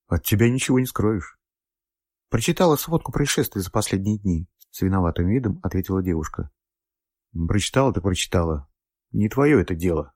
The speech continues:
отрезал Сёмин. Девушка обиженно замолкла и принялась листать страницы старого уголовного дела. Вечером, когда Сёмин закончил допрос свидетеля и собрался домой, в кабинет влетел Глухов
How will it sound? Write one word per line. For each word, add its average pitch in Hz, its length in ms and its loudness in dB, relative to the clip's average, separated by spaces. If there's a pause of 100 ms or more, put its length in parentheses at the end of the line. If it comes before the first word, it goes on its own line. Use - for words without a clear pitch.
(360)
отрезал 87 360 -2
Сёмин. 82 360 -4 (680)
Девушка 101 520 -2
обиженно 92 420 -2
замолкла 117 600 -2
и - 100 -2
принялась 90 480 -2
листать 87 300 -6
страницы 101 520 -4
старого 98 400 -2
уголовного 85 640 -4
дела. 76 340 -10 (1400)
Вечером, 98 400 0
когда 98 260 -2
Сёмин 110 360 -2
закончил 92 440 -2
допрос 90 340 -2
свидетеля 127 440 0
и - 160 -10
собрался 95 460 -2
домой, 120 360 0 (200)
в - 100 -16
кабинет 98 460 -2
влетел 90 320 -2
Глухов 123 400 0